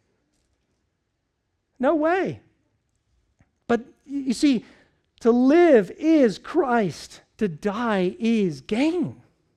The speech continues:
Doesn't mean we should be stupid. Doesn't mean we should jump, you know, jump off a bridge and see what happens. Okay? Well, we take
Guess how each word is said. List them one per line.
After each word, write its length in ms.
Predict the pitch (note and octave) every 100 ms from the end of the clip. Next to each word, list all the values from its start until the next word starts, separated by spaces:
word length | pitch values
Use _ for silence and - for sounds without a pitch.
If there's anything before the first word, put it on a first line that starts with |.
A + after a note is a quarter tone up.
| _ _ _ _ _ _ _ _
Doesn't 160 | C#4
mean 120 | B3
we 60 | A#3
should 120 | A3
be 60 | G#3
stupid. 540 | - - C4 A3 E3+ _ _ _ _ _ _ _ _ _ _ _ _ _ _ _
Doesn't 180 | - A3+
mean 120 | A3
we 60 | A3
should 140 | G3
jump, 280 | E3+ G#3+ A3
you 100 | A3
know, 260 | G3+ F#3+ G3+ _ _ _ _ _
jump 200 | F#3 G#3+
off 140 | A3+ G3
a 60 |
bridge 280 | D#3+ G#3 G#3+
and 100 | G3
see 120 | A3
what 80 | G#3
happens. 560 | F#3+ A3 E3 E3 G#3 _ _ _ _ G#3 _ E3 _ _ _ _ _ _ _ - A3 _ G3
Okay? 280 | _ F3+ C#4+ _ _ _ _ _ _ _ _
Well, 120 | F3+
we 120 | A3
take 520 | A3 - A#3+ C4 B3+